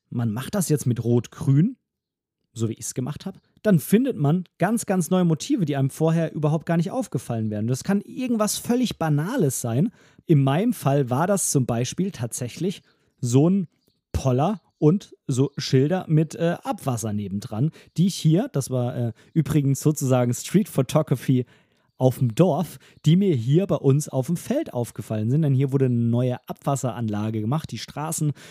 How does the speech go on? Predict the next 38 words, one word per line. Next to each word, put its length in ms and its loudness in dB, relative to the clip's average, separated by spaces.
wurden 180 6
hier 160 2
aufgebuddelt 680 0
und, 180 -2
äh, 120 -2
neue 260 2
Leitungen 400 -2
gelegt 260 0
und 80 -4
alles 220 -4
Mögliche. 400 0
Und 220 0
dann 160 2
wurde 200 0
auch 120 -4
dieses 400 -2
Ding 220 0
da 160 0
hingesetzt, 720 -6
ähm, 440 2
was, 280 -2
äh, 160 -2
irgendwie 340 0
wohl 240 2
eine 140 2
Möglichkeit 580 0
ist, 200 -8
da 180 0
an 120 -2
dieses 240 -2
Abwassersystem 960 -4
ranzukommen. 640 -6
Und 140 2
ich 100 -2
fand 220 0
das 120 -4
einfach 340 -4
total 420 -6